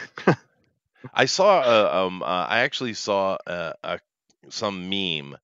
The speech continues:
Speaker 2: and it was, uh, some fame-, was it Clint Eastwood or something like that? Someone, uh, no, it wasn't Clint Eastwood. It was someone was actually doing a meme, uh, of a "Get off my lawn." Who was that, dude? It was funny. Was it, like, uh, Tommy Lee Jones or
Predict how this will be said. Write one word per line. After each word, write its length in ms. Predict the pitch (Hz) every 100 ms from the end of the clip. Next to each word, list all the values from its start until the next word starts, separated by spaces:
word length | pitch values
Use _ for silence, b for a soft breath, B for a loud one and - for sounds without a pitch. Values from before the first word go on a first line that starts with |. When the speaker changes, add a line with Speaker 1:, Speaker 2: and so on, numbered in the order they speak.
| _ _ _ _
Speaker 2:
and 160 | 90 90
it 100 | 80
was, 340 | 80 92 85 87
uh, 260 | 87 82
some 260 | 80 - 92
fame-, 240 | 110 117
was 160 | 107 90
it 60 | -
Clint 240 | - 214
Eastwood 440 | 196 - 175 175
or 60 | 123
something 320 | - 156 151
like 220 | 117 107
that? 300 | - 98 90
Someone, 520 | - 117 120 107 92 73
uh, 160 | 85
no, 140 | 90 113
it 40 |
wasn't 240 | 143 143 -
Clint 180 | 107
Eastwood. 320 | 87 85 65 69
It 40 |
was 100 | 82
someone 240 | 135 135
was 120 | 92 85
actually 300 | 82 - 76
doing 320 | 87 90 82
a 60 | 73
meme, 400 | 78 80 67 65 b b b _
uh, 220 | 80 80 -
of 140 | 78
a 40 |
"Get 240 | 82 92 95
off 260 | 85 85 -
my 160 | 82
lawn." 320 | 80 73 71 67
Who 160 | 123 151
was 260 | 92 101 -
that, 260 | 69 64
dude? 280 | - 69 67 _ _
It 60 | -
was 180 | 78 78
funny. 540 | - - 110 98 65 _ _ _ _ _ _ _ _ _ _ _ _ _
Was 160 | 98 120
it, 100 | 120
like, 300 | 127 120 -
uh, 300 | 110 101 95
Tommy 260 | - 123 156
Lee 160 | 151
Jones 680 | 139 98 117 143 151 151 127
or 300 | 78 73 78